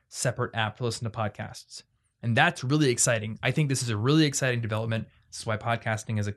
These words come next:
cool area to get into now, which is why you see many YouTubers going into podcasting, kind of the opposite way that I did it.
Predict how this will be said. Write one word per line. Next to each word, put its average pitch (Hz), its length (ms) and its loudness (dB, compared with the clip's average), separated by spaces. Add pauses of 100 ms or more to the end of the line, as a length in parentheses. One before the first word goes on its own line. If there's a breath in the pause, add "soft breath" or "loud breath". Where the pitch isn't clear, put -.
cool 143 320 2
area 123 280 2
to 107 80 0
get 113 180 0
into 127 220 0
now, 180 380 2
which - 80 -14
is - 100 -6
why 113 80 -2
you 113 80 0
see 117 160 -2
many 113 240 2
YouTubers 127 600 0
going 117 240 2
into 120 180 -2
podcasting, 147 800 -2
kind 117 160 -2
of 110 40 -4
the 110 120 -2
opposite - 340 -4
way 110 160 -2
that 107 140 -4
I 117 160 0
did 127 120 2
it. 151 180 0